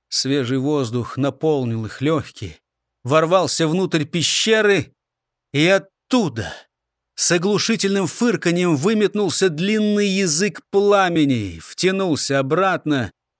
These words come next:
и встал прозрачной колеблющейся стеной. Коренга увидел, как его летучая птица словно бы взмахнула крыльями и стала быстро обращаться в ничто, а кожаные борта тележки заплакали восковыми слезами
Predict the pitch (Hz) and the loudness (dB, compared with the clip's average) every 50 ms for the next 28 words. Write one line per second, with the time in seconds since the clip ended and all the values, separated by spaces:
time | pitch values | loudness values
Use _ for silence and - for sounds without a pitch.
0 | _ - - 165 165 143 - - - - - - 170 165 156 151 139 127 117 - | _ -12 -6 -4 -4 -4 -4 -4 -6 -6 -4 -2 0 0 2 0 0 -2 -2 -2
1 | 127 139 143 131 110 131 139 156 151 139 - - 135 135 135 131 - 131 131 135 | 0 0 0 0 0 0 0 0 0 -2 -2 -4 -2 -2 -2 -2 -2 -2 -2 0
2 | 143 131 127 131 123 - - 139 123 - - 120 - - - 131 120 117 110 98 | 0 0 -2 -2 -4 -4 -6 -6 -6 -6 -4 -4 -4 -4 -4 -4 -4 -2 -4 -4
3 | 87 80 - _ _ _ _ _ _ _ _ _ _ _ _ _ _ _ - - | -8 -12 -16 _ _ _ _ _ _ _ _ _ _ _ _ _ _ _ -4 -2
4 | 156 151 165 175 180 185 190 185 175 170 185 196 175 185 170 - 180 160 - 165 | 0 0 0 0 2 2 2 2 2 0 -2 0 0 0 0 0 0 -2 0 -2
5 | 165 175 175 175 170 196 185 - - 175 175 - - - 208 208 - - 175 151 | -2 0 0 -2 -2 -2 -4 -2 0 0 0 -2 -2 -4 -4 -2 -2 -2 0 0
6 | - - 170 190 185 175 180 175 170 180 156 131 113 143 180 190 165 - - 185 | 0 0 0 0 0 0 0 2 2 2 2 2 0 0 0 -2 -2 -4 -4 -2
7 | 208 202 180 170 165 156 - - 165 170 202 196 180 175 170 170 170 147 - - | -2 0 0 0 0 -2 -2 -2 -2 -2 -2 0 -2 -2 -2 -2 -2 -2 -4 -2
8 | 170 160 160 156 143 165 185 147 - - 151 151 147 156 156 135 - - 175 143 | -2 -2 -2 -2 -2 -2 -4 -4 -4 -4 -4 -4 -2 -2 -2 -2 -2 -2 -4 -4
9 | - - 156 151 156 160 151 139 - - - 175 160 143 120 117 - _ _ _ | -2 -4 -2 -2 0 0 0 -2 -4 -4 -2 -2 0 0 -2 -4 -8 _ _ _
10 | _ _ _ _ _ _ - - - 135 - - - 170 165 139 127 143 147 147 | _ _ _ _ _ _ -8 -6 -6 -6 -6 -4 -2 0 0 0 0 2 2 2
11 | 143 135 135 143 139 127 - 156 143 - - 143 143 156 160 151 - - - 139 | 2 2 2 0 0 0 -2 -2 -2 0 -2 -2 0 0 0 -2 -2 -4 -4 -2
12 | 135 120 113 143 139 - - 147 151 160 151 - - 135 123 123 120 127 123 - | -2 0 0 0 -2 -2 -2 -2 0 0 0 -2 -2 -4 -2 -2 -2 -2 -2 -4
13 | - - 131 131 139 139 131 117 - 135 135 127 117 156 170 165 156 147 135 113 | -2 -2 -2 0 0 0 0 -2 -2 -2 -2 0 0 0 0 2 2 0 0 -2
14 | - | -4